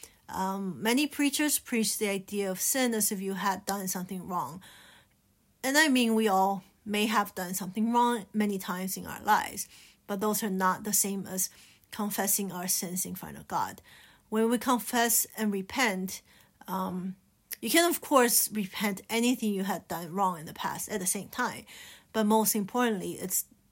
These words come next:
the repenting from this inherited original sin described in the Bible, this separation, um, from God and this, and man's, uh, following Satan's suggestion and not following God's way of life.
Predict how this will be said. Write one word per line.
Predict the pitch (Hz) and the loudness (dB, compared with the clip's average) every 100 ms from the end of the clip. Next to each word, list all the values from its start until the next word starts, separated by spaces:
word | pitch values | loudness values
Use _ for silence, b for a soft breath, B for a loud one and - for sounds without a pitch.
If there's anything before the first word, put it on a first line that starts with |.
| _ | _
the | 208 | -2
repenting | 196 202 - 208 208 208 | -2 -2 -2 -2 0 -2
from | - 202 196 | 0 0 0
this | 196 196 - B B B - | 0 0 0 B B B -2
inherited | 214 185 214 208 214 185 | -2 2 0 2 0 -2
original | 202 196 202 175 | -4 -4 -4 -2
sin | 185 - 233 208 | 0 2 2 0
described | 190 180 185 170 180 | -2 -4 -2 -4 -4
in | 175 | -8
the | 180 | -10
Bible, | 147 160 190 120 95 | -8 -8 -8 -10 -8
this | 190 - - | -2 -2 0
separation, | - - 190 190 175 185 - 165 170 190 b b b b - | 0 0 0 -4 -8 -4 -4 -4 -10 -16 b b b b -10
um, | 165 156 151 190 - _ _ - | -8 -8 -12 -16 -20 _ _ -12
from | - 277 | 2 2
God | 240 185 185 - | 6 8 6 4
and | 208 202 | -2 -2
this, | 196 190 - - b b b _ _ _ _ | -2 0 0 -2 b b b _ _ _ _
and | 202 202 190 | -8 -4 -2
man's, | 202 220 214 208 - - _ _ _ _ | 2 2 4 2 2 0 _ _ _ _
uh, | 214 196 175 170 | -8 -6 -6 -8
following | - - 220 220 220 208 196 | -10 6 10 10 10 6 4
Satan's | 208 202 196 185 | 2 2 0 0
suggestion | 196 214 208 - - 175 - | -2 0 2 0 -2 -6 -6
and | 196 190 | -4 0
not | 202 196 185 | 2 2 2
following | - 180 175 180 | 0 -2 -4 -4
God's | 156 - - | -2 -2 -4
way | 156 | -8
of | 151 - | -10 -12
life. | 156 - - | -8 -8 -10